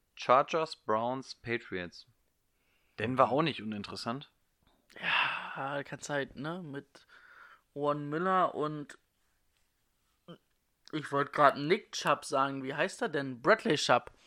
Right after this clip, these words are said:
Speaker 3: Das sind natürlich zwei bärenstarke Edge Rusher.
Speaker 1: Ich mach was ganz Verrücktes.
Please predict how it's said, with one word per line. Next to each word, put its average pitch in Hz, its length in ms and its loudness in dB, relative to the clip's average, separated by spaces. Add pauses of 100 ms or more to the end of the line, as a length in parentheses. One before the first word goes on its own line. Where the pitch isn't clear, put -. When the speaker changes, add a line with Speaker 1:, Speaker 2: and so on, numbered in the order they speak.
(600)
Speaker 3:
Das - 100 -20
sind 135 140 -4
natürlich 147 300 -2
zwei 139 340 6
bärenstarke 147 920 4 (200)
Edge - 380 0
Rusher. - 420 2 (1600)
Speaker 1:
Ich - 120 -20
mach 101 160 -6
was 95 140 -10
ganz 101 180 -8
Verrücktes. - 540 -16